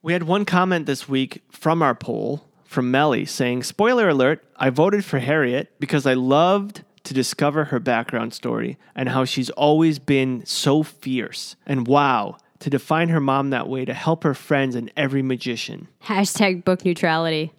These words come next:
Speaker 1: Love it. Love it.
Speaker 2: That's awesome.
Speaker 1: And let's move on to one of our Clatcher comments.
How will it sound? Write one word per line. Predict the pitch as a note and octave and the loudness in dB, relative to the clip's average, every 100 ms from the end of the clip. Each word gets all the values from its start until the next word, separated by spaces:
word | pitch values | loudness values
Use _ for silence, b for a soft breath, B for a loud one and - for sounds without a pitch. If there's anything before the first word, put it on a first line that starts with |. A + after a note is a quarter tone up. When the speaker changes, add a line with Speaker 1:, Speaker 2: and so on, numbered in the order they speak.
| _ | _
Speaker 1:
Love | B2+ C3+ C#3 C3 | -4 2 2 2
it. | A#2+ - _ - | -2 -4 _ -12
Love | C3+ B2+ A#2 | -6 -4 -6
it. | A2 - _ _ _ _ | -8 -12 _ _ _ _
Speaker 2:
That's | E3 D#3+ - | -6 -6 -6
awesome. | E3 D#3 D#3 D#3 E3 _ _ _ _ | -8 -8 -8 -10 -12 _ _ _ _
Speaker 1:
And | D3+ | -2
let's | E3 F3 | 0 2
move | F#3 F3+ | 2 4
on | E3+ D#3+ | 2 2
to | E3+ | 0
one | C3+ C#3+ | 2 2
of | D#3 D3+ | 2 0
our | |
Clatcher | C3+ D3+ D3 - B2+ | 0 -2 -2 -2 -6
comments. | C#3 C#3+ C#3 A#2+ C3 - | -2 -2 -2 -4 -6 -14